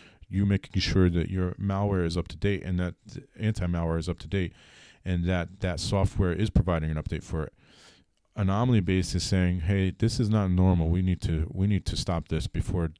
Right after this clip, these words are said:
does any damage." This helps the, in distribution of malware. This functioni-, functionality has led to, uh, D H S, Department of Homeland Ser-, Security, to conclude that Emotet is one of the most costly and destructive malware affecting government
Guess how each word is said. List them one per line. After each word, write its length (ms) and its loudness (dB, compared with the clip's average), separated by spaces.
does 200 -2
any 160 -2
damage." 480 -10
This 180 -2
helps 240 2
the, 200 -6
in 120 -2
distribution 520 -2
of 60 0
malware. 320 2
This 120 -6
functioni-, 560 -4
functionality 560 -4
has 160 -2
led 220 -2
to, 400 -2
uh, 160 -4
D 180 -6
H 200 -4
S, 220 -4
Department 360 -4
of 80 -8
Homeland 300 -4
Ser-, 280 -6
Security, 540 -4
to 340 -6
conclude 460 -4
that 160 -4
Emotet 420 -4
is 100 -8
one 120 -2
of 80 -2
the 60 -2
most 240 -2
costly 400 -4
and 80 -2
destructive 460 -6
malware 360 -2
affecting 460 -6
government 420 -4